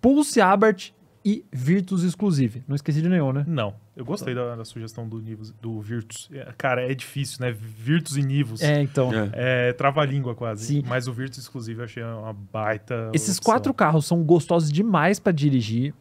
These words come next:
Speaker 1: O Nivus é um tesão pra dirigir. O Virtus Exclusive, com esse motor um ponto quatro,
Speaker 2: Putz.
Speaker 1: ficou redondinho e esportivo e espaçoso. O Fastback, ele é um carro mais refinadinho, tem um estilo diferente e tudo mais. Não pegue o Limited Edition Powered by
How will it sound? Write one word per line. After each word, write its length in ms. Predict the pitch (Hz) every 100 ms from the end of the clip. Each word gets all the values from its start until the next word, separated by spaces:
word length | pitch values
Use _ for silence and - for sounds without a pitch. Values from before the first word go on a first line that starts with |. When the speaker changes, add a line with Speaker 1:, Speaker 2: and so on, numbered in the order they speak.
| _
Speaker 1:
O 120 | 160
Nivus 340 | 147 165 220 190
é 40 |
um 80 | 180
tesão 360 | 180 170 147 165
pra 100 | 160
dirigir. 360 | 135 127 127 -
O 100 | 139
Virtus 320 | 170 196 208
Exclusive, 420 | 190 190 156 147
com 60 | 147
esse 100 | 156
motor 220 | 156 160
um 20 |
ponto 220 | 151 151
quatro, 180 | 143 143
Speaker 2:
Putz. 80 | -
Speaker 1:
ficou 100 | -
redondinho 680 | 147 160 214 269 185 151 170
e 120 | 196 214
esportivo 600 | 277 - 190 - 151 143 -
e 100 | 226
espaçoso. 640 | - - 180 143 143 165 - - - - - _ _ -
O 260 | 214 214
Fastback, 580 | 170 240 240 208 190 185
ele 100 | 202
é 20 |
um 60 | 277
carro 200 | 269 190
mais 220 | 185 160
refinadinho, 640 | 170 156 175 156 143 202 214
tem 140 | 180
um 40 | 170
estilo 360 | - 226 233
diferente 580 | 180 143 151 160 185 -
e 20 |
tudo 200 | 143 160
mais. 320 | 156 151 147 - - - _ _ _ _ _
Não 340 | 202 180 247 349
pegue 420 | - 185 185 170
o 140 | 175
Limited 400 | 165 175 165 160
Edition 300 | 151 143 160
Powered 280 | 147 151 143
by 80 | 135